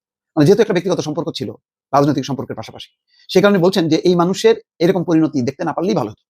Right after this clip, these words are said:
এটা কিন্তু সরল মনে কথা, আপনার খুব এরকম কাছের কেউ, সে যতই খারাপ হোক, আপনার কিন্তু ধাক্কা দিতে থাকবে। কিন্তু ইতিহাস নির্মম, পাপ বাপকেও ছাড়ে না, কষ্ট লাগে,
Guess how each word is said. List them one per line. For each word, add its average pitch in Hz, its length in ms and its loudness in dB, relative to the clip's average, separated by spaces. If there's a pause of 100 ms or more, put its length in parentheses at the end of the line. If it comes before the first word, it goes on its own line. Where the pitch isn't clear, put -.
(320)
এটা 170 100 -2
কিন্তু 160 260 -2 (500)
সরল 175 260 4
মনে 143 120 2
কথা, 135 160 -4
আপনার 151 160 -8
খুব - 240 -14
এরকম 151 300 2
কাছের 143 300 0 (100)
কেউ, 131 200 0
সে 135 120 -2
যতই 147 280 2 (320)
খারাপ 139 220 0
হোক, - 180 -10 (260)
আপনার 131 280 -2
কিন্তু 127 340 -6 (400)
ধাক্কা 143 180 -2
দিতে 113 180 -4
থাকবে। 98 220 -12 (320)
কিন্তু 180 180 4
ইতিহাস - 520 0 (120)
নির্মম, 127 280 -6 (720)
পাপ 170 180 4
বাপকেও 117 380 -2
ছাড়ে 107 200 -12
না, - 140 -20 (240)
কষ্ট 180 200 0
লাগে, 104 200 -4